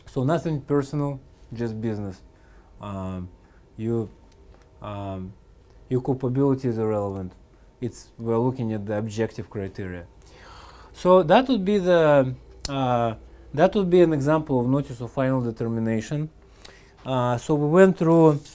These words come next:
uh, the notice of non-ini-, non-initiation, initiation, and, uh, the final determination. Uh, we went through enforce and protect out-, outline standard of review, reasonable suspicion,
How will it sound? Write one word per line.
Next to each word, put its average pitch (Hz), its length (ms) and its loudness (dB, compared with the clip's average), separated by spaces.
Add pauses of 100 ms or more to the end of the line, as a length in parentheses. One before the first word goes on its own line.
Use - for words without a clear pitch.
(680)
uh, 131 220 6
the 135 160 4
notice 160 340 2
of 131 120 0
non-ini-, 160 800 4
non-initiation, 143 1040 2
initiation, 139 880 -2
and, 170 400 2 (480)
uh, 131 280 4
the 123 140 0
final 151 320 2
determination. 127 840 -4 (520)
Uh, 131 240 4
we 139 120 2
went 170 280 4
through 147 280 2 (400)
enforce 170 480 4
and 156 140 -2
protect 156 340 2
out-, 139 220 0
outline 156 460 6
standard 147 360 0
of 127 140 -4
review, 135 320 0
reasonable 143 480 2
suspicion, 147 640 -8